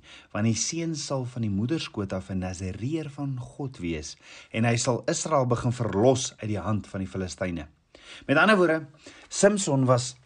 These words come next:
aangekondig as die verlosser vir die volk van Israel. Nou, een ding wat Abba Vader ons leer is, elke keer wat daar verlossing, of die Engels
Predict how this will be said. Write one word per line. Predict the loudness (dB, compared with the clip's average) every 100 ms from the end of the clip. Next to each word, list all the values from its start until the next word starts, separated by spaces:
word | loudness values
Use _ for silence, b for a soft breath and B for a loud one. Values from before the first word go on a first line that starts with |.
| _
aangekondig | 4 4 2 -4 -2 -2 -2 -2
as | 0
die | 0 0
verlosser | 0 -2 -2 4 6 6 4 0 0
vir | -4
die | -4
volk | -2 -2 -2
van | -4 -10 -4
Israel. | -2 -2 -4 -6 -6 -12 B B B B B
Nou, | 2
een | 4 4
ding | 4
wat | 2
Abba | 2 -2
Vader | 0 0 2 2
ons | 0
leer | 0 0 2
is, | 2 -2 -6 B B B B _
elke | -8 -6 -10 -12
keer | -10 0 2 2 2
wat | 0 2
daar | 4 4 0
verlossing, | 0 2 4 4 4 2 -4 -8 -14 _ _ _ _ _
of | -4 -4 0
die | -2 0
Engels | -2 -2 -2 -4 -8